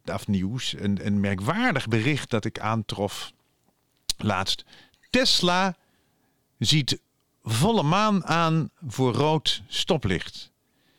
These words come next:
Zelfrijdende Tesla, laat dat maar even inzinken, dames en heren. Zelfrijdende Tesla ziet volle maan aan voor rood stoplicht. En die Tesla, die heeft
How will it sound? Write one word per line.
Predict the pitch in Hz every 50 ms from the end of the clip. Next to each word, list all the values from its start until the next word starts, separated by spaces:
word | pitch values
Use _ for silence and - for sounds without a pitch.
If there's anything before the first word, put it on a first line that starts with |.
| _ _ _ _ _ _ _ _ _ _ _ _ _ _ _ _ _ _ _ _ _ _ _
Zelfrijdende | - - 90 85 90 143 175 214 196 156 156 160 151 135 131 131 117 117 107
Tesla, | - - 117 110 - 131 123 127
laat | 135 139 139
dat | 131 120 -
maar | - 107 101
even | 127 135 127 131
inzinken, | 135 139 131 127 113 117 123 123 123 117 131 113
dames | 101 98 95 98 95
en | 98 90
heren. | 87 92 90 85 87
Zelfrijdende | 87 107 160 202 208 156 139 135 131 123 120 101 98 92 -
Tesla | - 151 135 - - 120 104 107 113 -
ziet | 113 92 87 113 135 123 127 - - - - - _ _ _ _ _ _ _ _ _ _
volle | - - - 135 143
maan | 127 113 107 104 101
aan | 95 92 92 85
voor | - 92 85
rood | 80 87 87 -
stoplicht. | - - - 87 - - - - - - - _ _ _ _ _ _ _ _ _
En | - -
die | 92 -
Tesla, | - 135 135 127 - - 110 104 101 104 - _ _ _ _ _ _ _ _ _ _ _ _ _ _
die | - 92 90
heeft | 95 87 - -